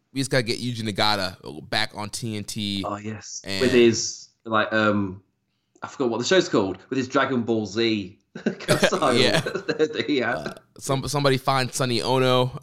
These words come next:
Speaker 1: <laughs> to, to bring him down to the ring.
Speaker 2: <laughs>
Speaker 1: Let's get, you know, let's get all the, the nostalgia going here for this, this big match with Moxley.
Speaker 2: As niche nostalgia as possible <laughs> for those who remember Yuji Nagata <laughs> in W C W.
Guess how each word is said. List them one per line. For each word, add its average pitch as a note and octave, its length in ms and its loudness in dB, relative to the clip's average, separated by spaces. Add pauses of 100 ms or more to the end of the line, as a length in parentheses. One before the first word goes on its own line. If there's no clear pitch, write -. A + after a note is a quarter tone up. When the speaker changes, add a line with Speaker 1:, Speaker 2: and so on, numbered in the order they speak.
Speaker 1:
<laughs> C#3 180 -2
to, C3+ 140 -2
to C3+ 140 -4
bring A#2+ 200 0
him A#2 120 -2
down A#2+ 240 0
to A#2 80 -2
the A#2 120 0
ring. A#2+ 380 0 (180)
Speaker 2:
<laughs> - 160 -20
Speaker 1:
Let's A2 160 -12
get, - 140 -10
you G#2+ 80 -4
know, F#2+ 160 -4
let's G#2 140 -2
get A#2+ 160 0
all A#2 240 2
the, A2+ 80 -4
the G2+ 240 -10
nostalgia G#2+ 560 -2
going G2+ 280 0
here G#2 160 -4
for G2 120 -14
this, F#2+ 160 -8
this F#2 240 -14
big F#2+ 240 -8
match F2+ 240 -10
with F2+ 100 -14
Moxley. - 600 -12 (540)
Speaker 2:
As G#2 200 -6
niche C3 520 2
nostalgia G#2+ 520 0
as F#2 100 -4
possible E2 460 -10
<laughs> - 260 -20
for E3+ 880 0
those A#2+ 240 2
who G#2+ 60 -2
remember G2+ 260 0
Yuji G2+ 260 2
Nagata F2+ 640 -4
<laughs> - 80 -6
in E3 80 0
W G2+ 240 -4
C F#2 160 -8
W. D#2+ 380 -14